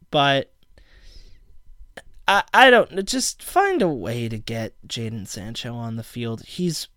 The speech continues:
one of the most creative players in your squad. And the fact that he's only played six minutes at the Euros is shameful. Do better, Gareth.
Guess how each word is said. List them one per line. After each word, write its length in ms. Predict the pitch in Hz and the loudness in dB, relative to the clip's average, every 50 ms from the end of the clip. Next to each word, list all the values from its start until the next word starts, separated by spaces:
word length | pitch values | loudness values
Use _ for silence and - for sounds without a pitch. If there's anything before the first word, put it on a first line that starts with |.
| _ _ | _ _
one 400 | - 170 160 165 185 233 254 277 | -16 -12 -10 -4 -2 0 4 4
of 120 | 285 240 202 | 4 4 4
the 100 | 208 190 | 0 0
most 380 | 185 175 165 170 165 - - | 2 2 2 2 0 -2 -6
creative 680 | - - - 165 139 131 131 127 123 123 123 117 - _ | -12 -12 -8 -4 -2 0 0 2 0 0 -2 -4 -8 _
players 580 | - - 127 123 117 107 101 101 - - - - _ _ _ _ _ - _ _ _ - _ _ | -12 -10 -8 -8 -8 -10 -10 -12 -14 -16 -18 -20 _ _ _ _ _ -20 _ _ _ -20 _ _
in 160 | - 135 131 | -6 -4 -2
your 140 | 131 123 117 | -2 -2 -4
squad. 560 | 113 - - - 113 110 110 113 101 104 117 - _ _ _ _ _ _ _ - - _ _ - - | -4 -6 -8 -8 -6 -6 -6 -6 -8 -8 -12 -14 _ _ _ _ _ _ _ -20 -20 _ _ -14 -12
And 140 | 131 131 | -8 -8
the 40 | 131 | -8
fact 360 | 120 - - 170 165 175 - | -10 -4 0 0 0 0 2
that 100 | - 185 | 0 0
he's 180 | 170 175 156 151 | 0 0 -2 -2
only 200 | 151 156 156 151 | -4 -4 -4 -4
played 280 | 147 - 151 131 117 - | -4 -4 -4 -4 -4 -6
six 400 | - - - - - - - - | -8 -6 -6 -6 -6 -6 -8 -8
minutes 520 | 131 123 117 110 - _ - - - - - _ _ _ _ _ _ _ _ _ _ _ _ _ _ _ _ | -6 -6 -6 -6 -10 _ -16 -18 -18 -18 -20 _ _ _ _ _ _ _ _ _ _ _ _ _ _ _ _
at 140 | 139 127 - | -6 -4 -4
the 160 | 117 117 117 | -6 -8 -8
Euros 520 | 113 110 - - - - - - - - - _ _ _ _ _ _ _ _ _ _ _ _ _ | -8 -8 -10 -12 -14 -14 -16 -16 -18 -18 -20 _ _ _ _ _ _ _ _ _ _ _ _ _
is 160 | - 117 - | -10 -8 -8
shameful. 640 | - - - 117 - 110 - - - _ - 156 _ _ _ _ _ _ _ _ _ _ - - - _ - - - _ _ | -8 -8 -8 -8 -10 -12 -14 -18 -20 _ -20 -20 _ _ _ _ _ _ _ _ _ _ -20 -20 -20 _ -20 -20 -20 _ _
Do 180 | - 170 180 | -4 -4 -4
better, 300 | 160 - 139 135 131 117 | -2 -2 -4 -4 -4 -6
Gareth. 520 | 117 - - - - - - - - - | -8 -10 -14 -16 -16 -18 -18 -20 -16 -16